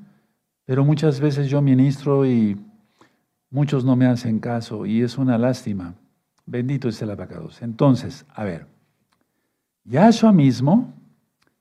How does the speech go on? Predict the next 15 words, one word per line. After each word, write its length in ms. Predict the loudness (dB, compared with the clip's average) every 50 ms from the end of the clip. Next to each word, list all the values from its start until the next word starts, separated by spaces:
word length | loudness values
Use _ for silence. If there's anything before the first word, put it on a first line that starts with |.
| _
aquí, 340 | -16 -12 -4 -2 -2 -2 -2 -4
y, 140 | -10 -12 -12 -8 _
e, 140 | -6 -6 -2 -2
es 120 | -2 -2
que 100 | 0 -4
es 120 | -2 0
el 100 | 0 2
mismo 320 | 4 4 4 4 4 2 2
Elohim, 640 | 2 0 0 2 6 6 6 6 4 -2 -6 -8 -10 -12 -4
Yahweh, 360 | 0 2 2 2 2 0 -2
Yahshua, 560 | -2 0 -2 -2 -2 -4 -10 -12 -14 -16 -20 _
Yahshua 320 | -10 -8 -8 -4 -4 -6
salva, 480 | -2 -2 0 0 0 -2 -4 -8 -12 -18 _ _ _ _ _ _
Yahweh 280 | -2 0 0 0 0
salva. 460 | -2 -2 -4 -2 -2 -2 -2 -4 -8